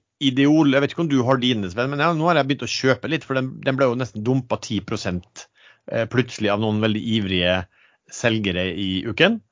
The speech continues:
Eh, så den har jeg kjøpt en del i, og så har jeg også kjøpt i et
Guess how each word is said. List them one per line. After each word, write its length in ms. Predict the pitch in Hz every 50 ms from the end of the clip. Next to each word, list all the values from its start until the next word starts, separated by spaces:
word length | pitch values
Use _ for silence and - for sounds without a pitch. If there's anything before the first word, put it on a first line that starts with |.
| _ _ _ _ _ _ _ _ _ - -
Eh, 280 | 123 127 131 135 135 135 127 - _ -
så 160 | - - 151 139
den 200 | 139 135 139 156
har 140 | 156 143 131
jeg 80 | 120 - 131
kjøpt 240 | 123 - - - -
en 280 | 113 110 110 110 113 110
del 180 | 113 113 131
i, 80 | 175 208 240 240 185 -
og 140 | 160 143
så 80 | - 156
har 60 | 147
jeg 100 | - -
også 320 | 165 - - - - 139 131
kjøpt 400 | - - 139 117 - - - -
i 140 | 123 117 117
et 100 | 113